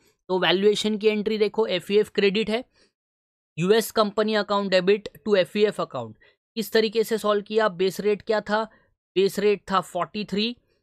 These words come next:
थर्टी फर्स्ट मार्च का रेट क्या था, फ़ोर्टी थ्री पॉइंट सेवेंटी फ़ाइव, रेट बढ़ गया, रेट बढ़ा इसलिए प्रॉफिट एफ़ईएफ़ क्रेडिट।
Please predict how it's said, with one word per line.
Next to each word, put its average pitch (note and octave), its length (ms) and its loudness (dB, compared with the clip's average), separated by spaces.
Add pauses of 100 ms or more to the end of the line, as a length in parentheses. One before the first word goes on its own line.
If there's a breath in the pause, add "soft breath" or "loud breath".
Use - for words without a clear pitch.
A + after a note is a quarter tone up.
(320)
थर्टी F3+ 220 -4
फर्स्ट G#3 320 -2
मार्च G3 260 0
का G#3 140 0
रेट G3+ 240 0
क्या G#3 180 -4
था, G#3 220 -2
फ़ोर्टी F#3+ 360 -6
थ्री G#3 220 -6
पॉइंट G3+ 260 -4
सेवेंटी F#3+ 400 -4
फ़ाइव, G#3 300 0 (300 soft breath)
रेट F3+ 360 2
बढ़ F3 240 4
गया, G#3+ 280 2 (300)
रेट E3+ 300 -2
बढ़ा E3+ 280 2
इसलिए G3+ 340 0
प्रॉफिट G3 500 -2
एफ़ईएफ़ F#3+ 520 -4
क्रेडिट। D3+ 360 -2